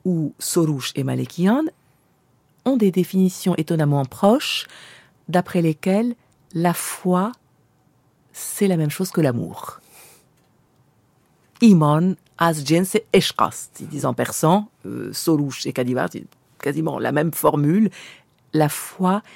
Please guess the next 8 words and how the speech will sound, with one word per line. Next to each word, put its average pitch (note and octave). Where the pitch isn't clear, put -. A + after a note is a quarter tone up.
et F#3
l'amour D3
passionné, C3+
eşk, F3+
ou C3
aishq F#3
en C3
arabe, D3